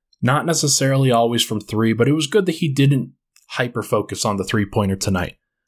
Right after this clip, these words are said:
last night. God. Twelve points, three rebounds, three assists, zero turnovers. Was a very understated game, I think, from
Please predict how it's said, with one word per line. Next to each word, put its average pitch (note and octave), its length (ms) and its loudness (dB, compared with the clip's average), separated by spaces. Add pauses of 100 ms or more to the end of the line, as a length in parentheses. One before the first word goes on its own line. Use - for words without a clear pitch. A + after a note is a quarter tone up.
(160)
last G#2 320 0
night. E2 200 -8 (340)
God. - 180 -4 (1800)
Twelve C#3 340 0
points, B2 500 0
three B2 180 0
rebounds, A2+ 480 -2
three A#2 160 -2
assists, G#2 600 0
zero A2 260 2
turnovers. G#2 560 -2
Was A2+ 120 -2
a A2+ 60 -2
very C#3 320 2
understated G#2+ 800 0
game, G#2+ 240 0
I G#2 80 -2
think, G#2+ 220 -4
from G#2+ 320 -4